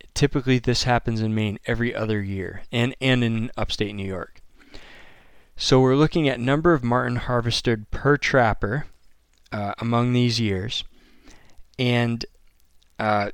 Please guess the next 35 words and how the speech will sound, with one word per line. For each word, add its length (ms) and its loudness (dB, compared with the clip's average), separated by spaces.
this, 340 4
don't 300 0
get 160 -2
tied 240 2
up 160 2
in 160 -2
the 140 -2
numbers, 420 0
because 340 -4
basically 380 0
it's 140 -6
just 220 -4
they 160 -4
go 240 4
with 280 -4
all 240 4
licensed 400 -2
trappers 400 -2
in 80 -4
the 60 -4
state 380 -2
and 140 -8
then 120 -2
all 300 2
marten 240 -2
harvested. 640 -6
So, 280 -6
uh, 140 -4
most 440 2
trappers, 680 0
like 280 -4
in 200 -4
Maine, 320 0
are 120 -2
not 260 0